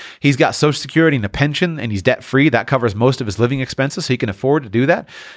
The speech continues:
Your dad would be getting thousands of dollars every single month for the rest of his life, and that would go up every single month, basically,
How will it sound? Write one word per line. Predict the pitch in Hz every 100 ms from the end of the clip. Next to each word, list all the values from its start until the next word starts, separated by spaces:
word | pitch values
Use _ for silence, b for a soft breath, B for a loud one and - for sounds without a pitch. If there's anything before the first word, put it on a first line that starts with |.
| B
Your | 208
dad | 202 202
would | 170
be | 156
getting | 165 160
thousands | 123 151 185 170 160
of | 151
dollars | 139 147 151 131
every | 123 143 156
single | - 151 139
month | 131 135
for | -
the | 113
rest | 110 117 -
of |
his | 104 87
life, | 107 147 170 127
and | 131
that | 156
would | 156
go | 143 -
up | 180 - - B B B
every | 170 170 175
single | 165 170 160
month, | 156 160 143 - _
basically, | 123 120 - - 80 120